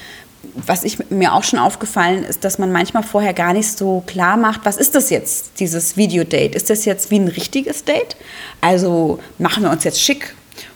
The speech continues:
und bestellen wir uns jetzt unser Lieblingsessen und essen das vor der Kamera gemeinsam, machen wir noch eine Kerze an, also machen wir wirklich so diesen erste Date-Style. Oder verstehen wir es eher so, dass wir beide lümmelnd auf der Couch liegen und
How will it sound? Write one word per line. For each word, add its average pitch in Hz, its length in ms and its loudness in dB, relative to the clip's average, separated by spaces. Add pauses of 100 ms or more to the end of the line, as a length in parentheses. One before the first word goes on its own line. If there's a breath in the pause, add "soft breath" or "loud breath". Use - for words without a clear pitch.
und 180 300 2
bestellen 196 380 2
wir 202 60 0
uns 180 120 -2
jetzt 175 140 -2
unser 170 180 -2
Lieblingsessen 220 760 0
und 180 140 -2
essen 208 200 0
das 180 160 -2
vor 175 80 -2
der 165 80 -2
Kamera 240 380 2
gemeinsam, 202 580 0
machen 180 180 -2
wir 175 80 -2
noch - 120 -8
eine 175 80 -4
Kerze - 440 -2
an, 190 220 2
also 175 200 0
machen 180 180 0
wir 196 120 0
wirklich 208 300 -2
so 190 100 -2
diesen 180 400 -4 (260 loud breath)
erste 180 500 0 (100)
Date-Style. 220 880 0 (600 loud breath)
Oder 302 580 4
verstehen 254 400 2
wir 247 80 2
es 247 80 -6
eher 226 300 2
so, 214 140 0
dass 214 260 -4
wir 196 400 0
beide 202 460 2
lümmelnd 214 540 2
auf 185 260 0
der 190 120 -2
Couch 190 480 0
liegen 208 400 2
und 180 240 0